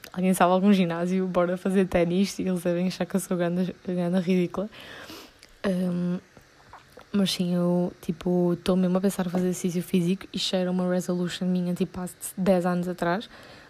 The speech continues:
mas estamos fortes, continuo com a mesma resolução, ao menos temos consistência. Ahm, tenho muito aquela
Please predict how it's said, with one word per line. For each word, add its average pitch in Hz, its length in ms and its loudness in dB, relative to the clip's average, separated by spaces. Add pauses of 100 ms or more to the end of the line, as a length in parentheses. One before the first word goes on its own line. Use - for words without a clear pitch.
mas 180 560 -2
estamos 185 280 -4
fortes, - 540 -4
continuo 185 480 0
com 214 120 -2
a - 20 2
mesma 190 220 0
resolução, 185 640 -4
ao 208 60 -2
menos 185 300 0
temos 180 240 -2
consistência. 185 800 -6 (1080)
Ahm, 185 600 0 (100)
tenho 196 240 6
muito 196 460 4
aquela 202 600 2